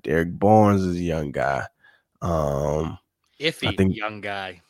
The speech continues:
Speaker 1: Yeah, like, a lot of those guys are young. They're on rookie deals. Um, I think they need to add, you know, I don't know what they're gonna do. I don't know what kind of deal Cam Sutton signed. Um,
Speaker 2: I think he's got another two years as well. I think he was a
Speaker 1: He might have
Speaker 2: three.
Speaker 1: another two.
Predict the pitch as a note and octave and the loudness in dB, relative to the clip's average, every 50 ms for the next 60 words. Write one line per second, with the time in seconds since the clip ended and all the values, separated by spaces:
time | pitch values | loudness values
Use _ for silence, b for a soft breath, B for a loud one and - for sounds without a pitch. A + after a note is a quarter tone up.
0 | _ _ - - G2 G2+ G2 F#2+ F2+ E2+ D#2 C#2 B1+ A1 G1+ C2+ D#2 D2+ D2+ D2 | _ _ -2 2 4 6 8 8 8 6 6 4 4 2 2 4 4 6 4 4
1 | - - E2+ F#2 F#2 F#2+ G#2+ G#2+ G#2+ G#2+ G#2+ G#2 F2 G2+ G2+ G2+ G#2 G2+ G2+ G2 | 2 2 4 6 6 8 8 8 8 6 6 6 6 6 6 6 6 6 4 4
2 | F#2+ F#2+ G#2 A2+ A2 F#2+ F2+ F2 F2 E2+ F2 F2+ F#2+ G2 F#2+ F#2 F#2+ G2 G2 - | 4 6 6 8 6 6 4 2 2 2 2 4 4 2 2 4 4 2 2 2
3 | - G2+ G2 F2 F#2 F#2 F#2 F2+ F#2 F#2 F#2+ F#2+ G2 F#2+ - - - _ _ _ | 0 -2 0 2 4 4 6 6 6 6 6 4 4 2 -2 -6 -16 _ _ _
4 | _ _ _ _ _ _ _ _ - F2+ F2+ D#2+ E2 E2 E2 E2+ E2+ E2+ E2+ E2+ | _ _ _ _ _ _ _ _ -4 0 2 2 4 4 2 2 0 0 0 0
5 | F2+ - G#2 G2+ F#2+ - G2 G2+ G2+ G2 G2+ E2 C2 E2 F#2 F#2 F#2+ F#2 F#2 F#2 | 0 2 0 0 0 2 2 2 2 4 4 4 4 4 4 4 4 4 6 4
6 | F2 C#2+ - _ _ _ _ _ _ _ _ _ _ _ - G2 G2+ F#2 F2 E2+ | 4 2 0 _ _ _ _ _ _ _ _ _ _ _ -4 -2 0 2 2 2
7 | F2 E2+ E2+ F#2+ G2 G2 F#2+ G2 F#2+ F#2+ F#2 F#2+ F#2 F#2+ F#2+ F#2+ F#2+ F#2 F#2 G2 | 4 4 6 4 4 4 2 2 2 2 2 2 2 2 2 0 0 0 2 2
8 | F#2+ F#2+ F#2+ F#2+ F2 - F#2+ A2 A2 G#2+ G2+ G2+ G2+ - - G#2 G2+ G2+ F#2+ F2 | 4 4 4 4 2 2 2 2 2 4 4 2 2 2 2 2 2 2 0 0
9 | G2 G2 G2 F#2 - - - G2+ G2 F#2 G2 F#2 - - G#2 G2+ E2 F2 G2 F#2 | 2 2 2 0 -2 -2 -2 0 0 0 -2 -2 -2 0 2 2 2 2 0 -2
10 | - - F#2 F#2+ F#2 F2+ F#2 F#2 G2 G2 G2+ - _ _ _ _ _ _ _ _ | -2 -2 0 0 0 2 2 0 0 -2 -4 -8 _ _ _ _ _ _ _ _
11 | _ _ _ - G2 F#2+ F#2 F#2 F#2 F2+ F2+ F2+ F2 E2+ E2+ F2 F2 E2+ E2+ E2+ | _ _ _ -2 0 2 4 4 2 2 2 0 0 0 0 0 0 -2 -2 -4
12 | E2+ F#2 G#2+ - _ _ _ _ - C#3+ C3+ - C#3+ C3+ - - B2 A2+ A#2 A2+ | -6 -8 -12 -16 _ _ _ _ -12 -12 -10 -8 -10 -8 -6 -6 -6 -6 -8 -8
13 | A2+ A2 G2+ A2 G#2+ - - A#2+ A2+ G#2+ G#2 G2+ G2+ F#2+ - F#2 - - G2 F#2+ | -10 -10 -10 -12 -12 -10 -10 -10 -8 -8 -10 -12 -12 -12 -14 -18 -16 -14 -14 -14
14 | F#2+ F#2 F#2+ F#2 G2+ F#2+ - G#2+ G2+ F#2+ F2 F2+ G2 F#2+ G2+ F#2+ G2 G2 G2 F#2 | -14 -14 -16 -16 -16 -16 -14 -14 -14 -12 -8 -4 0 2 4 6 6 6 4 4
15 | F#2+ F#2+ F#2 F#2 F#2 - - - G2+ G2+ G2+ G#2 | 2 2 2 2 0 0 0 2 2 4 4 2